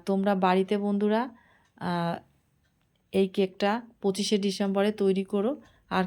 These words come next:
কেমন হয়েছে, আমাকে অবশ্যই কমেন্ট করে জানিও।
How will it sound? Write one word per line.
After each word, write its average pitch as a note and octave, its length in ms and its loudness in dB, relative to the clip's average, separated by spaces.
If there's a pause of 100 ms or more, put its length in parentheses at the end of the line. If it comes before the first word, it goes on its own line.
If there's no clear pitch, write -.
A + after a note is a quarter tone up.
কেমন G3 360 2
হয়েছে, G#3+ 320 2
আমাকে G3 300 -2
অবশ্যই G3 420 0
কমেন্ট A3 540 0
করে G#3+ 200 0
জানিও। F#3+ 400 0